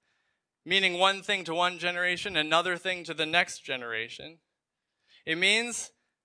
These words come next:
it means it is still, it being living and active, it means that it is still just as able to work in us now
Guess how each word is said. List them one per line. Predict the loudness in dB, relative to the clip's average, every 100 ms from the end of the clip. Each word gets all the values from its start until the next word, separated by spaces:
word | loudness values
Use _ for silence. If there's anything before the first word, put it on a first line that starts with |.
| -4
it | 0
means | 4 2 2
it | 0
is | 0
still, | -2 2 4 6 6 2
it | -2 -2
being | -2 0 0
living | 0 0
and | 2
active, | 2 2 -2
it | -2
means | -2 -2 -2
that | -4 -4 -6 _ -6
it | -2
is | -2
still | -2 2 4 4 2
just | -2 -2 -6
as | -4
able | 0 0 0 -2
to | -4
work | -4 -2 -2
in | -4
us | -4 -6 -6 -14 -16
now | -2 2 4 4 0